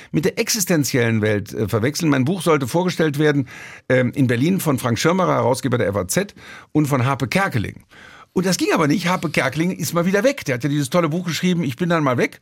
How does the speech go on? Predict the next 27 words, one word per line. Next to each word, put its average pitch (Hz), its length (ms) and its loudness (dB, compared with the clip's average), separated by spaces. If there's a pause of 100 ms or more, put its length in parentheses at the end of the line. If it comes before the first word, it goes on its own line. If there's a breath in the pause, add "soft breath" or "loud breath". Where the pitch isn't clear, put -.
(120)
Eine 190 300 -4
Auszeit 185 380 0
genommen 208 300 0
mal 220 180 0
wieder. 233 280 0 (260 loud breath)
Das 190 160 -2
heißt, 220 200 0
der 190 80 2
möchte 196 260 -2
nicht, 220 200 0
wenn 196 120 -2
er 185 40 0
nachher 180 360 0
auf 147 60 -4
sein 170 140 0
Leben 202 280 0
zurückblickt, 139 760 -2 (340 loud breath)
äh, 175 400 2
denken 180 340 -2
müssen, 214 260 -4
"Ich 131 220 -4
habe 123 160 0
nur 110 120 2
auf 92 100 -4
der 156 100 2
Bühne 269 260 2
gelebt." 123 320 -2